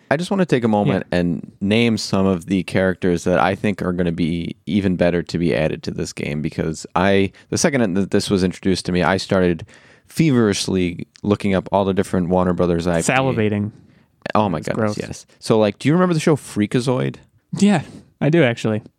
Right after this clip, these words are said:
Speaker 1: Static Shock is, would be an awesome one. Static is, is just a sweet superhero over, overall. Ozzy and Drix, or Osmosis Jones and, and Drix, I don't remember his last name. But, like, Drix would be an awesome character. He's a tank. He's got a cannon up for an arm.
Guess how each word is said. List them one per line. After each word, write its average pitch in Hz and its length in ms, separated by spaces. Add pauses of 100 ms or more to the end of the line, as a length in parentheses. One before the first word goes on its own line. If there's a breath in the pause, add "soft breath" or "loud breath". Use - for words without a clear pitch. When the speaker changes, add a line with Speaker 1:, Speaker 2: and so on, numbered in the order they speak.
(120)
Speaker 1:
Static 113 560
Shock 110 460
is, 92 220
would 98 140
be 95 120
an 85 140
awesome 90 460
one. 92 300
Static 101 420
is, - 140 (100)
is - 60
just - 220
a - 20 (260)
sweet - 400
superhero 90 480
over, - 360 (380 soft breath)
overall. 87 540
Ozzy 107 380
and 101 100
Drix, - 600
or 95 180
Osmosis 98 540
Jones 98 400
and, 85 200
and 87 220 (680 soft breath)
Drix, - 320
I - 60
don't 92 100
remember 90 260
his 87 120
last 90 240
name. 104 300 (500 soft breath)
But, 87 120
like, 98 140
Drix 151 220
would 107 100
be 104 80
an 87 60
awesome 82 300
character. 82 380
He's 85 120
a 85 60
tank. 98 340
He's 92 100
got 87 160
a 85 40
cannon 90 420
up 87 180
for 90 200
an 82 80
arm. 90 320